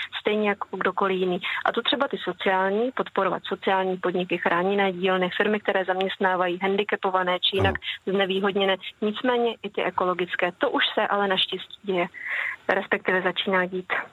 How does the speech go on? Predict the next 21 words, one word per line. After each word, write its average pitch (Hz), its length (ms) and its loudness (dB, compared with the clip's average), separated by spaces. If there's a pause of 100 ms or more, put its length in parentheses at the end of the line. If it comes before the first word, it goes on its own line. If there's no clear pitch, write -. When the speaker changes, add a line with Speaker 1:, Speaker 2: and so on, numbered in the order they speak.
(680)
Speaker 2:
Zamířím 131 720 4
ještě 151 340 2
přímo 156 380 2
k - 80 -8
vaší 123 480 0
instituci. 127 920 2 (600)
Eh, 117 200 4
Institut 139 680 0
cirkulární 131 680 2
ekonomiky 120 640 2
mimo 98 300 4
jiné 107 360 4
rozvíjí 98 480 0
projekt 101 480 0
cirkulární 107 800 0
kavárny 90 600 2
a 98 200 2 (260)
restaurace. 82 800 0 (360)
Jak 101 200 0
to 120 120 0
funguje? 131 560 0